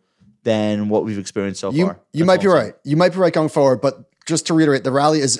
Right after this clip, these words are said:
Speaker 2: broadening out. It's not narrowing,
Speaker 1: Yeah.
Speaker 2: which is
Speaker 1: Well,
Speaker 2: great.
Speaker 1: I like the, my point is, I like that it's broadening out away from tech as well.
Speaker 2: Mm-hmm.
Speaker 1: So it's not fully reliant on tech the way that maybe it was in November or, or October or whatever.
Speaker 2: R S P too.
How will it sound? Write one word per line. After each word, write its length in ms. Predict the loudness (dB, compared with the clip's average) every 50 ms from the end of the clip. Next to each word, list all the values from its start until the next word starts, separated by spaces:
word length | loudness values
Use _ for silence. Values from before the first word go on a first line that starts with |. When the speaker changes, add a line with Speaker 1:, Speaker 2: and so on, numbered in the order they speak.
| -6
Speaker 2:
broadening 760 | -12 -10 -6 -4 0 4 4 4 4 2 2 0 0 -2 -2 -4
out. 240 | -8 -10 -10 -10 -12
It's 120 | -16 -6 -4
not 140 | -4 -4 -4
narrowing, 340 | -8 -12 -12 -12 -12 -6 -6
Speaker 1:
Yeah. 160 | -6 -6 -6 _ _ _ _
Speaker 2:
which 120 | -10 -6 -4
is 100 | -2 0
Speaker 1:
Well, 120 | 2 2 0
Speaker 2:
great. 80 | 0 0
Speaker 1:
I 100 | 0 0
like 300 | 2 2 2 0 0 -2 -6
the, 120 | -10 -10 -10 _ _ -2
my 220 | 0 0 0 0
point 340 | -2 -4 -4 -4 -4 0 0
is, 180 | 0 0 0 -2 -2
I 80 | -2 0
like 260 | 2 2 0 0 0
that 80 | -2 -4
it's 100 | -4 -4 -6
broadening 440 | -4 -2 0 0 -2 -2 -4 -4 -4
out 200 | -4 -4 -4 -6
away 280 | -6 -4 -4 -2 -4 -4
from 200 | -4 -8 -10 -8
tech 280 | -6 -6 -8 -6 -8
as 100 | -10 -10
well. 380 | -4 -2 -2 -2 -2 -6 _ _ _ _ _ _ _ -16
Speaker 2:
Mm-hmm. 220 | -14 -10 -10 -10 -10 -12 _ _
Speaker 1:
So 400 | -8 0 2 2 4 4 2 0
it's 240 | -2 -4 -6 -2
not 240 | -2 0 -2 -2 -2
fully 240 | -4 -4 -2 0 0
reliant 460 | 0 0 -2 -2 -2 -2 -4 -4 -4 -4
on 120 | -6 -6
tech 340 | -4 -4 -4 -4 -4 -8 -10 -8
the 80 | -4
way 180 | -2 -2 0 0
that 440 | 0 0 0 0 -2 -2 -4 _ _ _ -4
maybe 280 | -2 -2 0 0 0
it 100 | -2 -2
was 400 | 0 0 2 2 2 0 -2 -4
in 420 | -6 -4 -2 0 0 0 0 -2 -2
November 520 | -2 0 0 0 -2 -2 -4 -8 -10 _ _ _ _ _ _ _ _ _ _ _ -6
or, 160 | -2 0 0 2
or 140 | 2 4 2
October 440 | 2 2 0 -2 -2 -2 0 0 0
or 20 |
whatever. 220 | 2 4 4 4 4
Speaker 2:
R 40 |
S 100 | 4 0 -2
P 160 | -4 -6 -6
too. 340 | -2 0 0 0 0 -2